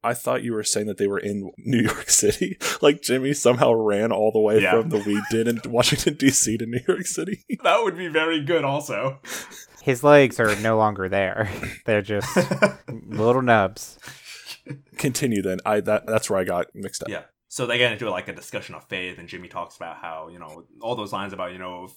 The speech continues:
Speaker 2: God was really there, he would never let something like this happen, you know, all the, all the good
Speaker 1: Mm-hmm.
Speaker 2: lines. And, uh, you know, the priest talks about how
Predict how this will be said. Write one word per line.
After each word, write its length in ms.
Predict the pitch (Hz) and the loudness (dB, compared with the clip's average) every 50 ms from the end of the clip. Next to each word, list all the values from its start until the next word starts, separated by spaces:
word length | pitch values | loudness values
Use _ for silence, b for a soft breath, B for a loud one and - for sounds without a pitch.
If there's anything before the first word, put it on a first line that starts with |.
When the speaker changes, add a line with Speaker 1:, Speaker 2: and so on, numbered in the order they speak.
| _ - | _ -8
Speaker 2:
God 320 | - 101 98 92 92 95 92 | -6 -4 -4 -4 -6 -6 -8
was 120 | 92 87 | -12 -16
really 220 | 92 92 92 92 87 | -16 -18 -18 -16 -16
there, 240 | 82 87 87 85 | -14 -14 -14 -14
he 80 | 90 92 | -14 -16
would 100 | 90 85 | -16 -14
never 180 | 90 87 85 90 | -14 -16 -14 -14
let 160 | 87 87 82 | -14 -14 -16
something 180 | - 85 85 85 | -16 -18 -20 -20
like 120 | 82 82 - | -20 -20 -20
this 160 | 90 85 - | -20 -18 -12
happen, 580 | - 90 87 87 85 87 85 85 85 85 87 | -12 -10 -10 -10 -12 -14 -20 -20 -20 -20 -20
you 80 | 90 85 | -20 -20
know, 180 | 82 80 80 - | -20 -20 -16 -10
all 180 | - 104 98 87 | -8 -8 -8 -6
the, 80 | 85 87 | -8 -12
all 240 | 78 - 73 98 | -12 -12 -12 -12
the 100 | 92 90 | -12 -12
good 140 | 82 87 78 82 | -14 -18 -14 -12
Speaker 1:
Mm-hmm. 200 | 82 117 107 - | -12 -12 -12 -12
Speaker 2:
lines. 180 | - - - _ _ _ _ _ _ _ _ - | -14 -16 -16 _ _ _ _ _ _ _ _ -20
And, 320 | 82 82 78 80 78 78 | -20 -18 -18 -18 -16 -14
uh, 200 | 78 80 80 80 82 | -12 -12 -12 -14 -16
you 60 | 87 | -18
know, 80 | 87 87 | -18 -18
the 80 | 85 | -18
priest 180 | - 107 98 - | -18 -16 -12 -10
talks 200 | 104 95 - - | -10 -10 -10 -10
about 200 | 92 90 87 - | -12 -12 -10 -8
how 420 | - 92 90 87 87 87 87 85 | -8 -8 -6 -6 -8 -8 -10 -12